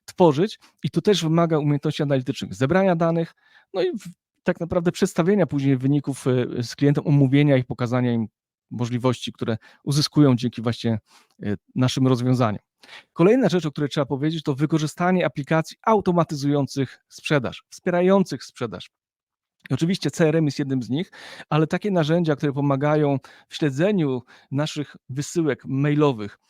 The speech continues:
e, do klienta, czy na przykład klient otworzył ofertę, czy zapoznał się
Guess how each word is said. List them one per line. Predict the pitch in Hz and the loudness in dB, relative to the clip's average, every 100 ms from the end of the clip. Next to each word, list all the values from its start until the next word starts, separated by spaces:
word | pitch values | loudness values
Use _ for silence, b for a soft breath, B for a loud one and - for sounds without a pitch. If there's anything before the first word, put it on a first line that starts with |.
| b b - | b b -8
e, | 120 123 | -4 -2
do | 131 | -2
klienta, | 139 143 120 | -2 -2 -2
czy | 107 | -2
na | 170 | -4
przykład | - 165 | -2 -6
klient | - 160 | 0 -2
otworzył | - 143 151 143 131 | -2 2 4 6 2
ofertę, | 110 110 - 92 - | 2 -4 -2 -10 -10
czy | - | -2
zapoznał | 151 143 170 170 143 127 | 0 4 6 6 6 2
się | - 123 117 113 | 0 -2 -2 -2